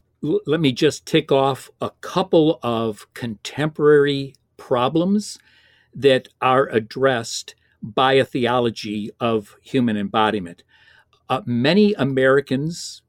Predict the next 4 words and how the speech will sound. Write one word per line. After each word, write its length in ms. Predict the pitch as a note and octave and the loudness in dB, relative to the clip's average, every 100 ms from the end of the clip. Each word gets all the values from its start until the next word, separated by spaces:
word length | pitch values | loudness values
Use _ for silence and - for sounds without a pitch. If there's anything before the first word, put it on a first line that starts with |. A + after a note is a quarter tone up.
| _ | _
probably 360 | B2+ C3 B2+ | -2 0 2
around 420 | A2+ A#2+ A#2 A2 | 2 2 -2 -4
ninety-five 720 | G2+ A#2 C3+ C3 - C3 B2+ - | -2 -2 -2 -4 -2 -2 -4 -6
percent, 560 | B2+ - B2 A2+ G#2+ | -12 -10 -10 -10 -12